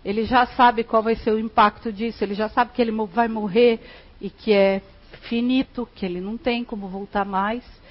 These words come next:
Então, só é importante fazer essa diferenciação. Porque, assim, ó, eu não vou me ater hoje ao que acontece depois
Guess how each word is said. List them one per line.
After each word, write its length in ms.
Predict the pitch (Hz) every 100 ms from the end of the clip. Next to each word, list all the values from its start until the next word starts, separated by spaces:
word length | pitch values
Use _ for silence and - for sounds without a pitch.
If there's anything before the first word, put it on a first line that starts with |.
| - - -
Então, 180 | 247 254
só 220 | - 269
é 40 |
importante 480 | 294 311 - 311 -
fazer 220 | 285 277
essa 220 | 302 - 285
diferenciação. 960 | 269 285 285 285 320 311 - 170 151 - - - - - - - -
Porque, 440 | 247 262 - 285 -
assim, 320 | 277 - 226
ó, 60 |
eu 180 | 202 294
não 100 | 370
vou 200 | 359 415
me 80 | 415
ater 340 | 349 - 294
hoje 480 | 240 262 311 247 196
ao 320 | 277 302 277
que 140 | - 311
acontece 760 | - 285 269 269 294 294 285
depois 560 | 277 277 247 262 294